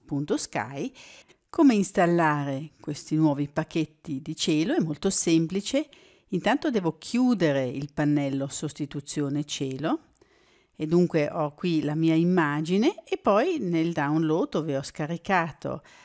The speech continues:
eh, i pacchetti, in questo caso, eh, ho scaricato appunto tutti e cinque i pacchetti, basta prendere, trascinare sull'immagine e voi vedete che Photoshop sta elaborando un attimino, eh, e dopodiché non succede nulla.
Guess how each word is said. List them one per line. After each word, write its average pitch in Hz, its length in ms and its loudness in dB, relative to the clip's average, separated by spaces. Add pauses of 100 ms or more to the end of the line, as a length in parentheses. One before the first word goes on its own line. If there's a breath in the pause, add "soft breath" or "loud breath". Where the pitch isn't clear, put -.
(180 loud breath)
eh, 147 300 -12
i 170 160 -10
pacchetti, - 520 -2
in 196 60 -2
questo 156 260 -8
caso, 147 580 -4
eh, - 320 -14
ho 147 100 -12
scaricato 147 560 -8
appunto 151 420 -4
tutti - 280 -10
e - 40 -20
cinque 160 440 -2
i 170 240 -10
pacchetti, - 680 -4 (340 loud breath)
basta 208 320 0
prendere, 165 580 0
trascinare 170 920 -2
sull'immagine 170 1300 0
e 156 160 -14
voi 175 140 -2
vedete 165 460 -4
che 151 360 -10
Photoshop 165 540 -4
sta - 240 -4
elaborando 156 880 0
un 185 160 2
attimino, 165 840 2 (520 loud breath)
eh, 156 460 -4
e 349 120 0
dopodiché 175 680 -2
non 202 160 2
succede 180 420 0
nulla. 156 500 2